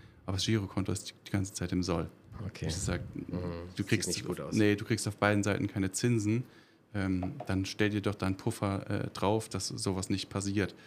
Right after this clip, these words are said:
Speaker 2: Ja.
Speaker 1: Vor allem das größte Gift, Rücklastschriften.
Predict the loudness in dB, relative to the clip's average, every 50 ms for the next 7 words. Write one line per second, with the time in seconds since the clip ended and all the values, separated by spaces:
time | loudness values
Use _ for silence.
0 | -10 -8 -8 -8 -2 0 2 4 4 2 2 -2 -8 0 2 2 2 4 2 -2
1 | -2 0 0 0 0 -4 -12 -20 -20 _ -4 -4 -2 0 0 0 0 -2 -4 -4
2 | -4 -4 -6 -6 -8 -8